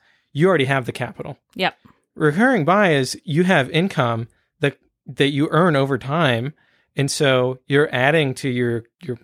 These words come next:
Speaker 1: your, your capital. Um, and there you don't really have a choice, right? You
Speaker 2: Oh, yeah, totally. I mean, I think if you're doing a recurring buy because you get paid twice a month and you know, um, X percentage of your paycheck you don't use for whatever reason, and then you're gonna put that into Bitcoin, like, that's definitely the way to do it because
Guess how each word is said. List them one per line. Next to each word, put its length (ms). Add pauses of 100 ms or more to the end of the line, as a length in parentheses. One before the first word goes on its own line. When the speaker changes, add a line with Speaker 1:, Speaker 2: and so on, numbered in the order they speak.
(100)
Speaker 1:
your, 300
your 180
capital. 640 (340)
Um, 440 (260)
and 220
there 100
you 120
don't 100
really 160
have 140
a 20
choice, 320
right? 240
You 140
Speaker 2:
Oh, 260
yeah, 320
totally. 380
I 80
mean, 160
I 100
think 160
if 80
you're 100
doing 240
a 60
recurring 460
buy 180
because 380
you 60
get 120
paid 240
twice 240
a 40
month 260
and 120
you 100
know, 420
um, 520
X 220
percentage 460
of 80
your 100
paycheck 380
you 80
don't 180
use 260
for 120
whatever 220
reason, 340
and 120
then 120
you're 100
gonna 140
put 160
that 100
into 160
Bitcoin, 460 (420)
like, 160
that's 260
definitely 400
the 80
way 140
to 80
do 160
it 160
because 440